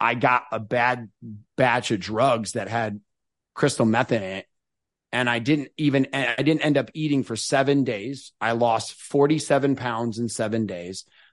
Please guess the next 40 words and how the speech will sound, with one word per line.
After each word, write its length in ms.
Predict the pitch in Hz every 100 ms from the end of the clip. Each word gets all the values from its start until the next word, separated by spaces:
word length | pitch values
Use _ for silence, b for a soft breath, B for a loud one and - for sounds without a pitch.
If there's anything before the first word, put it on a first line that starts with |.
| -
The 80 | 117
doctor 400 | 131 127 - 127
said, 320 | - 120 113
had 120 | 117
I 120 | 110
gone 320 | 107 120 117
one 140 | 123 123
more 180 | 120 110
day, 260 | 117 110
I 60 | 110
probably 300 | - 107 107
would 160 | 107
have 80 | 101
had 180 | 101 95
r-, 100 | 98 101
rhabdo 520 | 107 98 95 92 90
and 120 | 87
died. 340 | 85 80 110 135 _ _ _ _ _ _ _ _ _ _ _ _ _ -
Uh, 520 | 110 101 92 85 73 - _ _ _ _ -
I 140 | 135
woke 420 | 139 127 165 160
up, 180 | 165 139
the 80 | 131
craziest 580 | - 156 156 139 135 -
thing, 220 | 139 120
the 80 | 110
craziest 500 | - 147 139 135 -
story 280 | 131 127 107
is 100 | 104
I 80 |
woke 380 | 110 113 139 139
up, 320 | 123 110 107 _ _ _ _ _ _ _ _
they 100 | 127
were 80 | 127
gonna 160 | 135 135
take 300 | - 143 131
me 100 | 143
to 80 | 127
this 260 | 120 -
rehab, 640 | 110 135 139 127 120 113